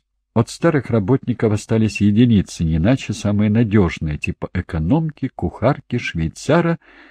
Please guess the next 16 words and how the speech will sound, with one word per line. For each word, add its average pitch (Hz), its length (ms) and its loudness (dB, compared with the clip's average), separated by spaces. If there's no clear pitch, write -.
или 180 460 4
совсем 165 440 2
безобидный, 95 680 4
вроде 139 320 0
садовника. 82 800 -2
Думаю, 143 480 0
что - 340 0
не 117 140 4
ошибаюсь 120 540 0
в - 80 -14
садовнике. 76 760 -4
Он 101 320 0
открытый, 135 600 0
добрый 101 420 0
человек". 76 600 -2
"А 85 200 0